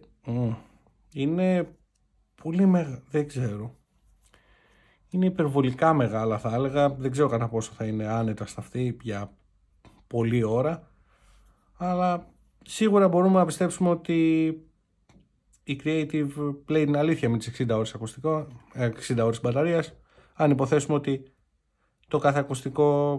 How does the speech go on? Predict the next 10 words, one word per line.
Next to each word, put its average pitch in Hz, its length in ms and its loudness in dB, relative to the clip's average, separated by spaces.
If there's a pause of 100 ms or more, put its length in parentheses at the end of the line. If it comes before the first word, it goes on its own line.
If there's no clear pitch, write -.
(120)
προσφέρει 143 400 -2
δεκαπέντε 127 680 0
ώρες, 127 360 2
υποτίθεται, 117 440 -6
συνεχόμενης 123 480 -6
μπαταρίας. 185 600 0 (600)
Και 185 120 -8
μετά 139 540 0
φορτίζουν 123 580 -4
εδώ. 147 520 -6